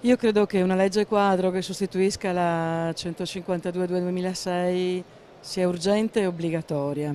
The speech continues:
lo dico così, proprio perché questo Paese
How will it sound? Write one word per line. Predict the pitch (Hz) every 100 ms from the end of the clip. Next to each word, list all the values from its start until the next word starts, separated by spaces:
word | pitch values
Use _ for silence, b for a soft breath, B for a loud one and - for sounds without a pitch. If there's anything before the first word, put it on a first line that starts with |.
| 147 185
lo |
dico | 165 180 185
così, | 175 170 156 143 156 - B B B B B B B - -
proprio | 220 262 - 302 269
perché | 214 202 233 214
questo | 240 240 220
Paese | 185 175 160 151 156 190 254